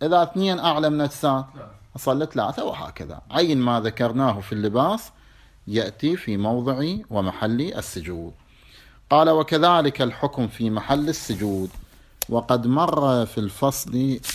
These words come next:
Speaker 1: <clears throat> الرابع من أقسام المياه ضابط الشبهة المحصورة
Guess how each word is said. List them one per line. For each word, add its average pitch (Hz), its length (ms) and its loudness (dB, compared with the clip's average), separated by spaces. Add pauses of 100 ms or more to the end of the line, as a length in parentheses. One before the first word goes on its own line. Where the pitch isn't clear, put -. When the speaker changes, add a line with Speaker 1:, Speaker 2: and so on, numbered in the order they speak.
(680)
Speaker 1:
<clears throat> - 800 -20
الرابع 120 760 0
من 127 160 0
أقسام 120 540 0
المياه 113 580 0 (540)
ضابط 123 440 2
الشبهة 113 460 -2
المحصورة 135 840 -2